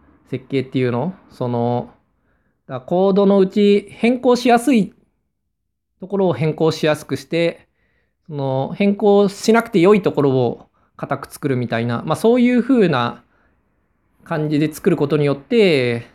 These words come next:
いろいろなことに簡単に変更できて、アダプテーションできるような、けれど、安定していて良い、その、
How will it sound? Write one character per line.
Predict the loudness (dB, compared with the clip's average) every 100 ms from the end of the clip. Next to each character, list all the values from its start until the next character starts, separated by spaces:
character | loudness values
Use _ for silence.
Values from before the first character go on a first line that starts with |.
| _ _ _ _ _ _ _
い | -2
ろ | 0
い | 2
ろ |
な | 0
こ | 0 0
と |
に | 0
簡 | 0 -2 -2
単 | -2
に | 0
変 | -2 -2
更 | -2 -2
で | -2
き | -4
て、 | -4 -2
ア | -2
ダ | -4
プ | -2
テ | -2
ー |
シ | -2
ョ | -2
ン |
で | -2
き | -2
る | -2
よ | 0 -2
う |
な、 | -4 -6 -2
け | 0
れ | 2
ど、 | 0 -2 -6 _ _ _ _ _ _ _
安 | -8 -6
定 | -2 -2
し | -2
て | -4
い | -4
て | -2 -2 0
良 | 0 0
い、 | 0 -6 -18 _ _ _ _ _ -20 -20 -20 -12
そ | -8
の、 | -4 -4 -6